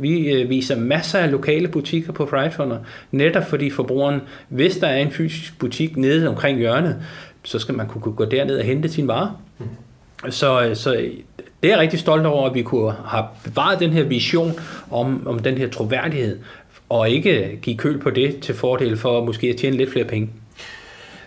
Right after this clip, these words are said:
Speaker 2: Øh, hvad tror du, de vigtigste egenskaber er at have som, øh, iværksætter?
Speaker 1: Jamen, du skal have den her gå-på-mod.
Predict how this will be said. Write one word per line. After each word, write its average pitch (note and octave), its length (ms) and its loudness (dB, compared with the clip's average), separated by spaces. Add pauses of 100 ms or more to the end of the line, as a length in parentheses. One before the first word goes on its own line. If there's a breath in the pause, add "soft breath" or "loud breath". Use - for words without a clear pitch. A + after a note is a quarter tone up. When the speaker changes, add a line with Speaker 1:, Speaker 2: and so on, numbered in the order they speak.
(120 loud breath)
Speaker 2:
Øh, G#2 320 -2
hvad B2 140 -2
tror C#3 220 0
du, B2+ 60 -2 (120)
de A2 300 -2
vigtigste B2 380 -2
egenskaber G#2+ 420 -2
er G2 100 -2
at G2 60 -2
have G2 280 -6
som, F#2+ 320 -6
øh, F#2 240 -4
iværksætter? F#2 460 -10 (1000)
Speaker 1:
Jamen, B2+ 160 2
du C3+ 100 0
skal C3+ 160 -2
have E3 180 2
den F#3 140 4
her F3 160 2
gå-på-mod. E3+ 680 0